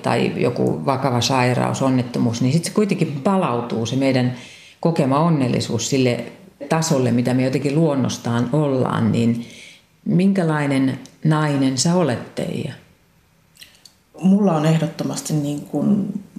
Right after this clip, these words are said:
Speaker 2: puoliksi täynnä lasi tai vähän enemmänkin. Toki mullekin tulee heikkoja hetkiä ja, ja tulee pieniä kriisejä, jotka vaan niin kuin täytyy käydä läpi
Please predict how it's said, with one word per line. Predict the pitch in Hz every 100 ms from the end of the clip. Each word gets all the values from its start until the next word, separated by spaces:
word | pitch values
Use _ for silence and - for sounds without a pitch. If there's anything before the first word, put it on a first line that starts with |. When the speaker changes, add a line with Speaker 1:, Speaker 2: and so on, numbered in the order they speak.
| -
Speaker 2:
puoliksi | - - - -
täynnä | 156 180 170 156 143 - -
lasi | 147 - - - - - _ _
tai | - 151 -
vähän | 156 135
enemmänkin. | 139 185 196 196 - - - - - - - - - - -
Toki | 170 160
mullekin | 170 151 143 -
tulee | - 127 - 151 -
heikkoja | - - - 170
hetkiä | 165 165 - - 143
ja, | 151 151 - -
ja | 165
tulee | 120 156 143
pieniä | 139 123 147 170
kriisejä, | 190 - 147 160 170 160 156 151 - - _ -
jotka | 147 - 170
vaan | 170
niin | 165
kuin | 156
täytyy | 156 143 143
käydä | 139 143 135 135 135
läpi | 131 - 156 -